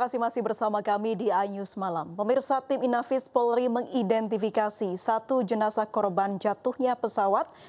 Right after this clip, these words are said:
Sriwijaya R S J, Sriwijaya Air S J satu delapan dua. Korban berjenis kelamin laki-laki yang merupakan pramugara pesawat Sriwijaya Air.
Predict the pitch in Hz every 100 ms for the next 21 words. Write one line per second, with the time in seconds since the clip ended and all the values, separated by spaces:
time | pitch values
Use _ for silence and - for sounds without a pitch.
0 | - - 226 226 214 175 214 208 202 202
1 | - 220 - - 220 208 208 - - -
2 | - 233 214 220 214 226 240 254 - -
3 | - - 226 214 220 214 202 202 196 180
4 | 147 - - - - 233 214 226 208 202
5 | 208 - 214 220 220 214 220 214 214 247
6 | 233 214 214 208 208 214 202 185 220 220
7 | 220 196 220 220 214 214 202 202 - 262
8 | 262 214 190 - -